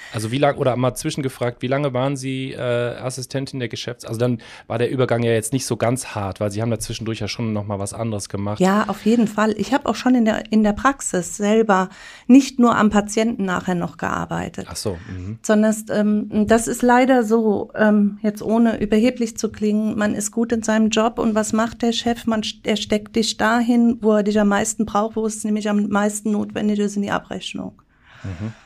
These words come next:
Speaker 2: Und so fing ich an und hab, ähm, weil wir auch D-Arzt, äh, Zulassung hatten, Arbeitsunfälle,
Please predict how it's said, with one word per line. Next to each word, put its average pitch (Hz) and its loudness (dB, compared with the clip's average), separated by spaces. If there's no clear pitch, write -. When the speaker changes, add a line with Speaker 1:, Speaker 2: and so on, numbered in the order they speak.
Speaker 2:
Und 208 2
so 226 6
fing 247 6
ich 233 4
an 214 6
und 220 4
hab, 208 -6
ähm, 180 0
weil 185 4
wir 190 4
auch - 2
D-Arzt, - 2
äh, 220 4
Zulassung 214 0
hatten, 208 0
Arbeitsunfälle, 196 -2